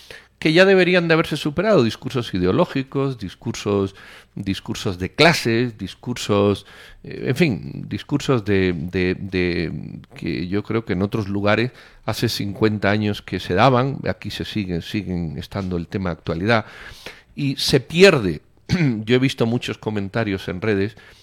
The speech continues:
en los que creo que se pierde la discusión de fondo, que, que la hay, mm,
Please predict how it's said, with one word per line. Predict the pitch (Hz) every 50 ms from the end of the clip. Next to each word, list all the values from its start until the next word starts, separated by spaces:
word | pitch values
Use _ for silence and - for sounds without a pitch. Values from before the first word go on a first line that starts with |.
| _ _ -
en | 107 95 95
los | 92 -
que | - 101 90
creo | - - 127 139 139
que | - 104
se | - - -
pierde | 107 - - 120 120 120 113 101 98 95 90 90 -
la | - 107 98 98
discusión | 98 101 95 - - - 92 - - - 120 127 139 139 139 127 120 110 107 110 _ _ _ _ _ _
de | - 101 104
fondo, | - - 151 139 120 110 107 147 226 - _ _ _
que, | - - 92 92 -
que | _ - - 85
la | 80 80 95 113
hay, | 117 107 98 117 156 - - - - - - - - - - - - _ _ _ _ _ _
mm, | - 143 127 127